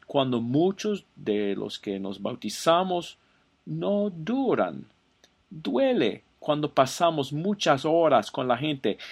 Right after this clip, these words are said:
tratando de enseñarles la Biblia, y a veces se bautizan, pero no siguen, son superficiales,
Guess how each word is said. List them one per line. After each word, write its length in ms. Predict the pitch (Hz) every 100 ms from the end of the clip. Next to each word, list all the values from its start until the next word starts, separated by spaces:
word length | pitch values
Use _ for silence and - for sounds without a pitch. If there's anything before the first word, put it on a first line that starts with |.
| -
tratando 560 | - 160 - 156 185 185
de 100 | 151
enseñarles 680 | 139 143 135 139 143 139 123
la 160 | 127
Biblia, 420 | 120 127 98 92 - _ _ _
y 140 | 165 170
a 80 |
veces 300 | 147 147 139
se 120 | - 131
bautizan, 720 | 127 120 120 139 - 95 104 _ _ _ _
pero 200 | 151 165
no 240 | 180 208
siguen, 640 | 196 - - 247 226 147 113
son 260 | - 185 175
superficiales, 1120 | 185 175 160 180 - 214 226 233 156 101